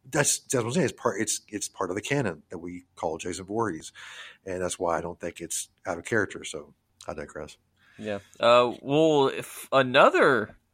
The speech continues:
Speaker 2: thing we have in common is this was the first Friday the thirteenth film I've seen as well. <laughs>
Speaker 1: Really?
Speaker 2: Yes, yes.
Speaker 1: Damn.
Speaker 2: Um, I was seven. All right. Okay. Picture this. Little seven-year-old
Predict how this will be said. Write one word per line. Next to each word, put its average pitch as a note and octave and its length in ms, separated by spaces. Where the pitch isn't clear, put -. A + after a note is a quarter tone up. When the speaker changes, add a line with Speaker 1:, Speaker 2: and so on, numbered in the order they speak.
Speaker 2:
thing C#3 220
we C3 120
have B2+ 180
in A#2 120
common A2+ 360
is C#3 200
this D#3+ 340
was C3+ 240
the C#3 120
first C3+ 300
Friday A#2+ 300
the A2+ 140
thirteenth A#2+ 480
film B2+ 220
I've B2+ 220
seen E3 260
as E3+ 160
well. F#3 480
<laughs> - 280
Speaker 1:
Really? A2+ 720
Speaker 2:
Yes, D3+ 520
yes. C3+ 380
Speaker 1:
Damn. C3 180
Speaker 2:
Um, C3 400
I C3+ 120
was E3+ 340
seven. B2+ 560
All B2 80
right. C#3 140
Okay. C#3 360
Picture A3 280
this. E3+ 300
Little G3+ 160
seven-year-old D3+ 920